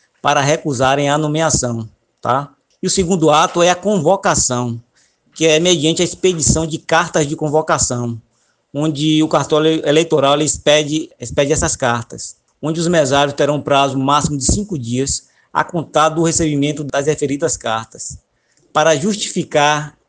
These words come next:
a necessidade de ausência no exercício da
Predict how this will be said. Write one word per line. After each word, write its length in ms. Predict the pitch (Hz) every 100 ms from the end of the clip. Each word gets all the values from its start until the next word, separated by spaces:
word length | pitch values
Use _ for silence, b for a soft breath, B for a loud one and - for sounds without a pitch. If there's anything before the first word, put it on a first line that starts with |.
| _
a 140 | 151
necessidade 720 | 175 180 175 165 135 139 147
de 80 | 151
ausência 640 | 151 120 127 135 - 139 - _ _ _ _ -
no 480 | 139 135 135 139
exercício 600 | 139 135 139 139 139 143
da 720 | 131 131 131 131 131 131 131